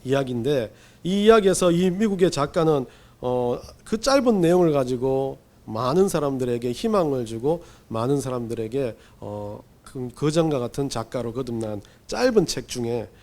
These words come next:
어, 세상 사람들에게 가장 큰 의미를 주고 큰 생각을 주었던 말이 "가장 높이 나는 새가 가장 멀리 본다"입니다. 여러분들도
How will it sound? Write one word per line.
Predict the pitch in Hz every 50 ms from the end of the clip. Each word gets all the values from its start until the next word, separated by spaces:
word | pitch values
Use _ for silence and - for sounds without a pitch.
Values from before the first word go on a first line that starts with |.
| - - - - _ -
어, | - 147 147
세상 | - - 202 208 202
사람들에게 | 185 180 160 147 135 135 131 127 117
가장 | - - - - - 170 220 220 151 113 - - - -
큰 | - - 262 254
의미를 | 202 170 196 233 247 262 254 220 196
주고 | 143 139 143 123 147 180 226 233 - - - - - _
큰 | - - 208 196
생각을 | 170 - 226 226 247 233 185 165
주었던 | 139 147 139 - - 131 117
말이 | 107 110 117 131 143 127 107 - - - - - -
"가장 | - 131 135 143 165 170 190 190 185
높이 | 202 214 208 - 190
나는 | 165 147 143 139 131
새가 | - 123 113 139 156 190 190 - - - - -
가장 | - - - 110 - 131 143 165 165 139
멀리 | 113 113 117 131 139 139 127
본다"입니다. | 107 110 113 110 110 107 107 101 101 101 104 107 110
여러분들도 | 120 139 170 196 214 214 190 185